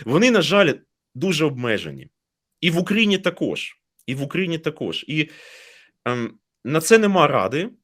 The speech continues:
на це нема ради, але це цікава така тема, про яку можна подумати, тому що, е,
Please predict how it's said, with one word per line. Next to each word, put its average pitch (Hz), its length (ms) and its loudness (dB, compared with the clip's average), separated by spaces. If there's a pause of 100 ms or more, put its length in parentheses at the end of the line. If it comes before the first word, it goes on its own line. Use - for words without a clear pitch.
на 120 100 -4
це 147 180 -6
нема 131 260 -4
ради, 127 300 0
але 147 180 -2
це 190 100 -6
цікава 180 420 0
така 165 240 -4
тема, 175 460 -2 (120)
про 143 140 -6
яку 139 200 -8
можна 143 320 -6
подумати, 170 640 -6 (520)
тому 165 280 -4
що, 160 500 -2 (1200)
е, 113 440 -4